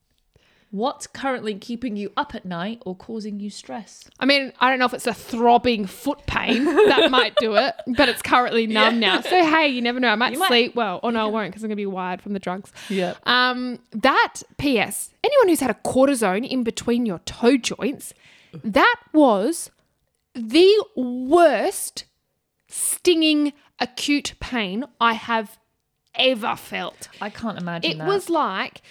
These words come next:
Speaker 2: someone had pulled apart your s-, toe joints,
Speaker 1: Oh.
Speaker 2: like, literally spaced them apart and
Speaker 1: Trigger
Speaker 2: then,
Speaker 1: warning.
Speaker 2: and then shoved, like, seventeen wasps and gone, "Attack!"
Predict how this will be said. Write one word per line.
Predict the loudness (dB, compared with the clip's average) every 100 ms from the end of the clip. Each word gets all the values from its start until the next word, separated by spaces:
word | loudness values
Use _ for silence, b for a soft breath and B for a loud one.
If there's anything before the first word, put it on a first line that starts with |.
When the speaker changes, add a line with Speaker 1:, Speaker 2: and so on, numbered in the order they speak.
| b b
Speaker 2:
someone | -2 0 0 -2 -2
had | -4 -6
pulled | -2 0 2
apart | 0 -2 0 0 0
your | 0 0
s-, | -2 -10 _ -6
toe | 0 2 0
joints, | -2 -6 -6 -8 -12 -20 _ B B
Speaker 1:
Oh. | B B B _ -2
Speaker 2:
like, | -2 -2
literally | -6 -2 -2 -2
spaced | -8 -4 0 0 0 -2
them | 0
apart | 0 -2 -2 -2 -2 -4
and | 2
Speaker 1:
Trigger | 4 4
Speaker 2:
then, | 4
Speaker 1:
warning. | 4 4 4 2 0 0
Speaker 2:
and | 0 2
then | 4 4
shoved, | 2 0 4 4 4 2 -4 -2
like, | 2 4 2 -4 _ _
seventeen | -10 -2 4 4 4 0 2 4 6 6 6
wasps | 6 4 2 -4 -6
and | 0 2
gone, | 4 2 2
"Attack!" | 0 0 0 -2